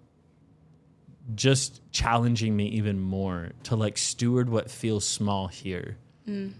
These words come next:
Speaker 1: Um, and this is so wild. One of those things is, I said a little bit earlier, at the beginning of the year, the Lord actually gave me a vision, and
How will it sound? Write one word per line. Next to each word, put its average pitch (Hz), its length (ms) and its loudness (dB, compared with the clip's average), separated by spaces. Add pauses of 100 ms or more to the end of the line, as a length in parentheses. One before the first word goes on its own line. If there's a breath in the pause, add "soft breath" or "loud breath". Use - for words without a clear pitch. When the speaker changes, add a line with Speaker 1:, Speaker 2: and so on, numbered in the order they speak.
(160)
Speaker 1:
Um, 98 440 0
and 113 320 0
this 127 220 2
is 117 160 0
so 113 200 -2
wild. 98 380 0
One 107 180 0
of 123 100 2
those 113 240 0
things 107 340 -2
is, 98 220 -4 (100)
I 110 60 -2
said 110 340 -2 (180)
a 110 60 -4
little 110 160 2
bit 101 140 0
earlier, 104 260 2
at 98 100 -4
the 110 60 -6
beginning 110 200 2
of 107 40 0
the 110 80 2
year, 104 320 0 (520 soft breath)
the 131 100 2
Lord 127 180 6
actually 131 240 0
gave 117 260 -2
me 117 120 0
a 104 60 -2
vision, 104 560 -4 (1080)
and 113 460 2